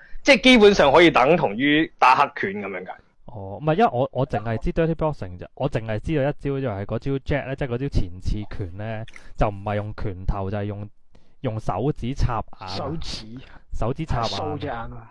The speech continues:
Speaker 3: 係啊。
Speaker 2: 係咯，掃隻眼啊，佢就係做呢啲咁嘅陰-，陰濕嘢咁樣咯。
Speaker 1: 啊哈。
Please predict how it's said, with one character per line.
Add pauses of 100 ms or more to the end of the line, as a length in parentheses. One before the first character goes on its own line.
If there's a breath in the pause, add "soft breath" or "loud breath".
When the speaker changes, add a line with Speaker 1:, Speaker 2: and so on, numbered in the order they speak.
Speaker 3:
係
啊。
Speaker 2:
係
咯，
掃
隻
眼
啊，
佢
就
係
做
呢
啲
咁
嘅
陰-，
陰
濕
嘢
咁
樣
咯。 (920)
Speaker 1:
啊
哈。